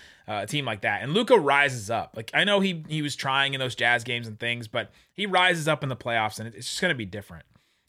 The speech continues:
um, against that team. The team that is kind of, like, sneakily could be the Mavs, uh, opponent is the Warriors, right? That's, like, s-,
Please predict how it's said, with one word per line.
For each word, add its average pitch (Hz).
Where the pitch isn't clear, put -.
um, 82
against 107
that 92
team. 80
The 147
team 240
that 285
is 214
kind 202
of, 180
like, 143
sneakily 190
could 180
be 175
the 151
Mavs, 127
uh, 110
opponent 120
is 131
the 143
Warriors, 139
right? 139
That's, 165
like, 190
s-, -